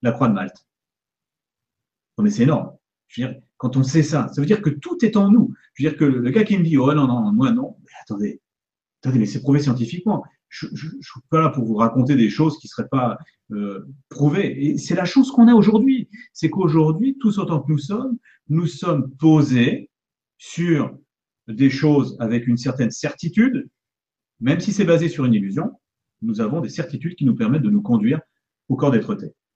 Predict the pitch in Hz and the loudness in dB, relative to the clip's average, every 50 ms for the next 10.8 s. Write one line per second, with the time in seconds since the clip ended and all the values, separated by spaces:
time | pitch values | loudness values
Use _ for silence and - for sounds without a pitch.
0 | _ _ - 110 101 104 101 - 120 135 139 139 - - - _ _ _ _ _ | _ _ -12 -8 -6 -4 -2 0 0 0 0 -2 -4 -10 -18 _ _ _ _ _
1 | _ _ _ _ _ _ - 123 120 - - - 131 113 110 131 143 143 - 135 | _ _ _ _ _ _ -6 -4 -4 -6 -6 -2 0 2 4 4 2 2 0 -2
2 | 127 131 120 107 95 - 113 120 127 113 104 101 92 110 117 113 - _ _ _ | -2 0 0 0 0 0 0 0 0 -2 -2 -2 -2 -2 -2 -2 -4 _ _ _
3 | _ _ _ _ _ _ _ - 151 143 143 139 117 104 113 98 87 87 85 - | _ _ _ _ _ _ _ 0 0 2 4 2 2 2 0 -2 -2 -6 -8 -10
4 | - - _ _ _ _ _ _ _ _ _ _ _ _ _ - - 160 143 - | -14 -18 _ _ _ _ _ _ _ _ _ _ _ _ _ -2 0 0 0 0
5 | - - 123 104 98 104 117 127 - - _ _ _ _ _ _ - 135 135 127 | -2 -2 -2 -2 -2 -2 -4 -6 -8 -14 _ _ _ _ _ _ 0 2 2 2
6 | - - - 143 131 - - 139 113 95 95 - - - 151 143 120 127 117 104 | -2 -2 0 0 0 2 2 0 0 0 -2 -8 -8 -4 -4 -2 0 2 0 0
7 | 98 101 101 120 156 170 156 - - 123 - 117 - - 269 269 269 202 156 175 | 0 0 0 0 0 0 -2 -4 -6 -6 -6 -6 -4 -4 -4 -2 -2 -2 0 0
8 | 165 156 143 139 - - 156 139 120 - - _ _ _ _ _ _ - 143 139 | 0 0 0 -2 -2 -2 -2 -2 -2 -4 -8 _ _ _ _ _ _ 0 0 2
9 | 139 156 160 156 160 165 151 - - - 143 131 - - - 135 135 170 214 208 | 2 2 0 2 2 2 0 0 -4 -8 -8 -10 -4 0 2 2 4 4 2 2
10 | 123 107 95 - - - 120 110 107 104 - 151 123 101 - | 0 -2 -6 -8 -8 -4 -4 -2 -2 0 0 0 0 -2 -4